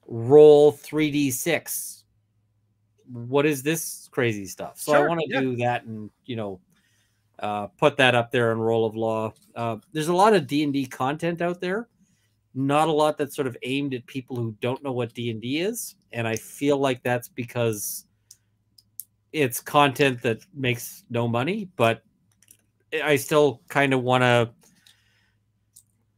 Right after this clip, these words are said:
Speaker 1: kinda wanna be there and be helpful for the people who are watching Lawyers and Dragons and loving it, 'cause I am loving Lawyers and Dragons.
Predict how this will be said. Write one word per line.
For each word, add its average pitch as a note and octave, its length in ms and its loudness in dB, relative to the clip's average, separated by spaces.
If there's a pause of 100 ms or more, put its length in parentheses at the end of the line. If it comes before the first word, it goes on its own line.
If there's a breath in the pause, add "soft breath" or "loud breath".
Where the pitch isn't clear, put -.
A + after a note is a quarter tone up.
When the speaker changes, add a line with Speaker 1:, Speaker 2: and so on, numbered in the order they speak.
(200)
Speaker 1:
kinda F#3+ 320 4
wanna F3 280 4
be D#3+ 360 0
there D#3 300 6
and C3+ 100 2
be C3+ 160 4
helpful C#3+ 480 0
for C3+ 160 -6
the A2+ 80 -6
people A#2 400 -6
who A#2+ 180 0
are A2+ 180 0
watching A2+ 400 -4
Lawyers A2 320 -2
and G#2+ 120 -10
Dragons G#2+ 460 -8
and G2+ 200 -14 (200)
loving A2+ 360 -6
it, E2+ 220 -18
'cause - 240 -10 (240)
I D#3+ 140 4
am C3 340 2 (260)
loving A#2+ 460 -2
Lawyers G2+ 360 -10
and A2 100 -10
Dragons. F2+ 580 -16